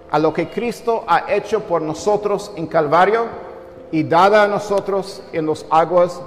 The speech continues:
del bautismo. Agradecimiento es lo que es de cristiano.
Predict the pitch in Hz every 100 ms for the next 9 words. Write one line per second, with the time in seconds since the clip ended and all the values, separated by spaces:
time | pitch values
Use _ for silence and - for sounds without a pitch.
0 | - 156 156 - 156 - 165 131 113 95
1 | - - - - - 170 175 190 - 180
2 | 180 247 233 - 147 135 - 156 165 170
3 | - 185 185 185 175 175 175 - 180 156